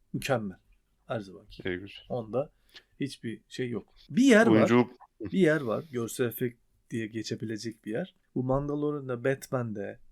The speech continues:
Speaker 1: e, birkaç filmde daha sonra kullanılan o panel var ya,
Speaker 2: Hı hı.
Speaker 1: ekran. O
Speaker 2: Evet.
Speaker 1: kesin kullanılmış. Çok belli. Onu da bildiğim için anladım bu arada.
Speaker 2: Hı.
Speaker 1: Gün batımı, şey, gün doğumu olan bir sahne var. Arkanın yani panel olduğu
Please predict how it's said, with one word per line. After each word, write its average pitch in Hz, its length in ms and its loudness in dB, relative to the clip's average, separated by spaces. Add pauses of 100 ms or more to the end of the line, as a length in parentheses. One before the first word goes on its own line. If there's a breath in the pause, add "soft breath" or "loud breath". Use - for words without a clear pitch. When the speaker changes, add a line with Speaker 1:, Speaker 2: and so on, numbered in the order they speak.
(160)
Speaker 1:
e, 104 440 -10
birkaç 135 300 -8
filmde 123 300 -8
daha 120 120 -8
sonra 104 240 -12
kullanılan 104 500 -16
o 117 260 -4 (400)
panel 135 380 2
var 151 180 2
ya, 104 80 0
Speaker 2:
Hı 107 40 -4
hı. 107 40 -6
Speaker 1:
ekran. 107 320 -10 (300)
O 104 40 -4
Speaker 2:
Evet. 95 160 4
Speaker 1:
kesin 190 360 2
kullanılmış. 104 800 -6
Çok 143 300 -2
belli. 117 360 -4
Onu 160 220 -4
da 147 180 -6
bildiğim 135 380 -2
için 113 200 -8
anladım 98 420 -12
bu 101 100 -8
arada. 104 220 -18
Speaker 2:
Hı. 190 60 -18 (180)
Speaker 1:
Gün 147 320 -2
batımı, 135 500 -2 (160)
şey, 123 160 -10
gün 135 220 -6
doğumu 123 280 -6
olan 120 200 -4
bir 117 60 -10
sahne 131 400 -4
var. 135 180 -10 (180)
Arkanın 156 540 -4
yani 143 220 -10
panel 151 320 -4
olduğu 147 400 -2